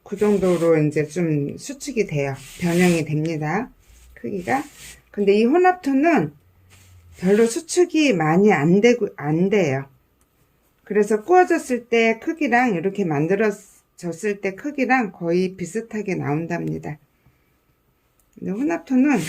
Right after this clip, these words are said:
그것도 좋아요. 다른 통기성이나 뭐 자연스러움이나 여러 가지 좋은데, 또 수축률이 적어서 또 좋답니다. 자, 자, 이렇게 이제 기본 틀을 만들어 놓고요.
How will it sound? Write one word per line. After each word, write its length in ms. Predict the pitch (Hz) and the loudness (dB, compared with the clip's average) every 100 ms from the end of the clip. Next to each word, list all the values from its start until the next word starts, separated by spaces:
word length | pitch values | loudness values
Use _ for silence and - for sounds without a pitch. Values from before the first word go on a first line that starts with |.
| - | -8
그것도 420 | - 185 226 214 180 | -2 2 2 0 -4
좋아요. 600 | 175 170 175 165 196 233 | 0 0 2 0 -4 -6
다른 300 | 160 175 165 | -6 -4 -6
통기성이나 920 | - 294 285 - 220 202 180 165 160 - _ _ _ _ _ _ | -4 -2 -2 -4 0 2 2 0 -2 -12 _ _ _ _ _ _
뭐 260 | 156 156 151 | -6 -6 -6
자연스러움이나 960 | 170 165 180 190 180 175 170 165 160 | -4 -2 0 -2 0 0 0 0 0
여러 180 | 147 160 | 0 0
가지 220 | 160 156 | -2 -2
좋은데, 680 | 156 165 156 175 220 160 - _ _ _ _ _ - | -4 -4 -2 2 2 2 -2 _ _ _ _ _ -10
또 80 | |
수축률이 920 | 226 - 339 _ - 359 339 294 247 226 | -8 -8 -12 _ -10 -6 -4 -2 -2 -4
적어서 640 | 233 214 254 220 208 226 185 - - _ | -4 -2 -2 -2 0 0 0 -6 -16 _
또 120 | 214 | -16
좋답니다. 720 | 180 180 - 208 170 147 151 - - - - - _ _ _ _ _ _ _ _ - - - - - - - _ _ _ | -14 -18 -10 -8 -6 -8 -12 -18 -20 -16 -14 -14 _ _ _ _ _ _ _ _ -20 -20 -18 -16 -16 -18 -20 _ _ _
자, 120 | 180 | -8
자, 220 | 180 190 190 | -4 0 0
이렇게 280 | 240 240 | 0 0
이제 180 | 196 185 | 2 0
기본 380 | 185 208 247 254 | 0 0 2 0
틀을 540 | 269 294 294 220 139 - _ _ _ _ _ _ _ - | 0 -2 2 2 0 -8 _ _ _ _ _ _ _ -6
만들어 440 | 170 208 226 220 | -2 0 2 0
놓고요. 640 | 175 156 - 240 233 160 | -2 -6 -4 0 0 -2